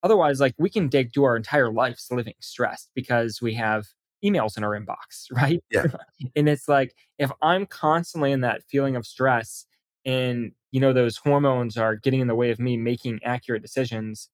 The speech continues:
Speaker 1: well, that's just not a good recipe for life, right? So it's like, when I can, one, be, perform better in actually stressful situations, but realize that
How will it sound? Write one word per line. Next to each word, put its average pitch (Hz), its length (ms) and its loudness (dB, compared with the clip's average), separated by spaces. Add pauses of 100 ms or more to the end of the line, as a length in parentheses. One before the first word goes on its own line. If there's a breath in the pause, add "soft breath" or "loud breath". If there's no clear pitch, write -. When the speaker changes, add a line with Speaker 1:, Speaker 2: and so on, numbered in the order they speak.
Speaker 1:
well, 127 140 0
that's 135 240 -8
just - 180 -20
not 107 160 -8
a 104 40 -20
good 110 140 -8
recipe 113 520 -8
for 110 380 -10 (180)
life, - 280 -4 (500)
right? 127 180 2
So 123 180 0
it's 120 140 0
like, 123 200 2
when 120 100 -2
I 131 140 0
can, 117 440 -4 (220)
one, 131 360 2
be, 127 400 2 (240)
perform 135 340 4
better 120 420 2
in 143 280 0
actually 127 440 -2
stressful 113 380 -2
situations, 113 540 -6
but 120 140 -6
realize 143 340 2
that 117 180 -2